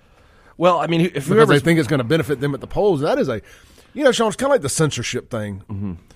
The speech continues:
Speaker 2: They, they consistently wanna censor conservative viewpoints.
Speaker 1: Yeah.
Speaker 2: They're, they're, because they're concerned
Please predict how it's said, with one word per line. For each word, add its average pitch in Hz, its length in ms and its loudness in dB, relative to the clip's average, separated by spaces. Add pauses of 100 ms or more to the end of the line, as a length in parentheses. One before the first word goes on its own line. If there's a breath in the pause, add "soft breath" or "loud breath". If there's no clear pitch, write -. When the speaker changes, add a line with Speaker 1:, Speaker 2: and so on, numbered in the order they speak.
(540 soft breath)
Speaker 2:
They, 160 180 2
they 156 140 2
consistently 202 540 -2
wanna 156 260 0
censor 135 760 -6
conservative 135 840 0
viewpoints. 117 800 -8 (340)
Speaker 1:
Yeah. 98 240 -10 (560)
Speaker 2:
They're, 170 340 2
they're, 170 240 0
because 175 440 -2
they're 196 80 2
concerned 170 800 -2